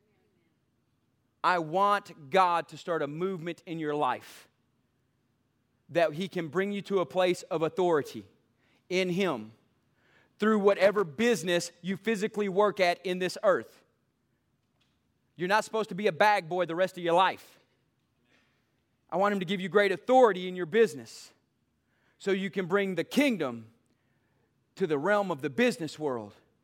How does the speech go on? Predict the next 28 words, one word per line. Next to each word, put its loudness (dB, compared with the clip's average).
and -6
influence -2
government 2
and -8
economics -4
and -8
politics -2
and -4
science -2
and -4
media -2
and -2
arts 2
and -4
religion -2
and -4
family -2
and 2
all 6
the 0
mountains 0
of -12
influence -10
that -10
we've -12
been -10
talking -8
about. -18